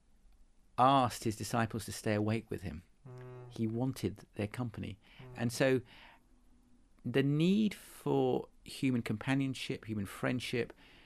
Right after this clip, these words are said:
Speaker 1: human support is not a weakness. It's
Speaker 2: Mm.
Speaker 1: God-given. It's, it's part of the way we're created. I hope that's helpful. Yeah.
Speaker 2: Yeah. Fascinating stuff, Sunil. Thank you so much for all your insights on that. So let's move on to final one, number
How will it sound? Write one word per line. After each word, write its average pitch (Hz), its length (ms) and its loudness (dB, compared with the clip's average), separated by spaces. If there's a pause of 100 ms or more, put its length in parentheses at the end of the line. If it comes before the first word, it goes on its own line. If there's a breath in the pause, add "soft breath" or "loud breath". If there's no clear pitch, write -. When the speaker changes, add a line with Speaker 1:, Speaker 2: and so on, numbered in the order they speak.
(160 soft breath)
Speaker 1:
human 113 440 0
support - 920 -4 (760)
is 113 160 -2
not 151 140 2
a 156 40 2
weakness. - 680 -2 (340)
It's - 180 -2
Speaker 2:
Mm. - 100 -16
Speaker 1:
God-given. 135 680 0
It's, - 200 -6
it's - 220 -10 (100)
part 127 140 -2
of 123 60 0
the 117 40 2
way 113 140 6
we're 110 100 8
created. 107 320 0 (840 loud breath)
I 120 60 -2
hope 123 100 2
that's 104 180 2
helpful. - 440 -2
Yeah. 107 160 0
Speaker 2:
Yeah. 156 60 0 (520 loud breath)
Fascinating 135 500 8
stuff, - 240 10
Sunil. 110 260 8
Thank 123 200 6
you - 20 -2
so 123 220 12
much 113 200 10
for 107 240 6
all 107 120 6
your 107 80 8
insights 107 340 4
on 104 80 6
that. - 80 2
So - 140 8
let's 165 200 10
move 165 200 12
on 139 100 12
to 127 120 8
final 120 300 12
one, 107 160 12
number 110 280 12